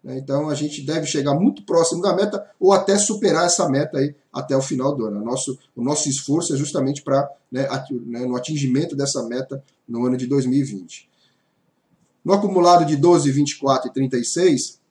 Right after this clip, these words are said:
nos doze meses, sete e noventa e quatro a rentabilidade contra oito e sessenta e três, a gente vem tirando essa diferença mês a mês. Nos últimos vinte e quatro meses, a carteira vem superando muito bem, né, a meta atuarial, vinte vírgula noventa e sete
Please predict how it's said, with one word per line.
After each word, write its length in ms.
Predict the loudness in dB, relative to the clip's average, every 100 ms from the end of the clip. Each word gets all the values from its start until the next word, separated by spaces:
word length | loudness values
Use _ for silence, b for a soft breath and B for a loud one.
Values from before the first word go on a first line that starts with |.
| -20 -6
nos 220 | -4 0
doze 280 | 0 2 4
meses, 360 | 4 2 0
sete 240 | 0 0 0
e 40 |
noventa 280 | 0 0 0
e 80 | 0
quatro 480 | 0 0 -2 -10 -10
a 80 | -8
rentabilidade 600 | -6 -4 -4 -2 -2 -2
contra 280 | -8 -6 -2
oito 220 | -2 -2
e 40 |
sessenta 140 | -4 -2
e 20 |
três, 240 | -2 -2
a 40 | 0
gente 200 | -2 -2
vem 220 | -2 -4 b b
tirando 420 | -2 0 2 0
essa 180 | 0 -4
diferença 500 | -6 -4 -2 -4 -4
mês 180 | -4 -2
a 60 |
mês. 460 | -2 -2 -4 -8 -12 _ _ _ -6
Nos 140 | -2
últimos 320 | -2 -2 -2
vinte 180 | -4 -4
e 40 | -2
quatro 320 | 0 2 2
meses, 520 | 2 2 0 -4 -8
a 100 | -8
carteira 440 | -4 -4 0 0 0
vem 140 | -2
superando 440 | -4 -4 -2 -2
muito 260 | -4 -8 -4
bem, 220 | -2 -2
né, 140 | -2 -6 -8 -10 -8 -8 -10
a 80 |
meta 160 | -10 -10
atuarial, 640 | -8 -6 -4 -2 -2 -4 B _
vinte 300 | -6 -2 0
vírgula 320 | 0 2 0
noventa 320 | 0 -2 -4
e 40 | -6
sete 440 | -4 -4 -4 -8